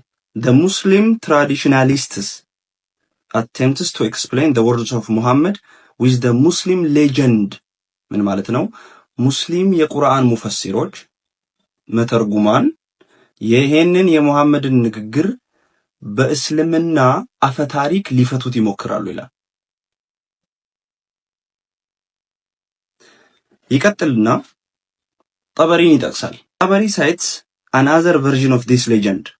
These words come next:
እያለ ጠበሪ ደግሞ የሚያመጣቸውን ከአማሌቃውያን ጋር በተያያዘ ስለ እዝራ የሚያመጣውን ደግሞ መልሶ ይዘግባል። ስለዚህ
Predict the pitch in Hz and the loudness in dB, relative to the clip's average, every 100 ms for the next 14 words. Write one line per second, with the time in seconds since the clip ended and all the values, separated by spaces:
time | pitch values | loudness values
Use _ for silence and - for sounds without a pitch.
0 | _ _ _ _ _ _ _ _ _ _ | _ _ _ _ _ _ _ _ _ _
1 | 113 110 110 127 208 - _ - 131 131 | 0 2 4 2 0 -6 _ 2 2 4
2 | 123 107 113 110 110 107 107 110 107 - | 2 2 2 2 2 2 0 -2 -4 -2
3 | 113 147 254 - _ _ _ 120 101 113 | 0 0 -2 -8 _ _ _ -2 2 2
4 | 120 120 117 110 107 104 101 101 107 104 | 2 2 2 0 2 0 -2 -2 -2 -2
5 | 101 139 190 - 113 110 107 107 101 98 | -2 -2 -4 -2 -2 0 -2 0 0 0
6 | 98 98 104 98 101 107 175 - 107 107 | -2 -4 -2 -2 -2 -4 -4 -4 -4 -4
7 | 107 98 95 98 - - _ - - 196 | -4 -6 -8 -8 -10 -14 _ -14 -4 0
8 | 196 123 127 | 0 0 -2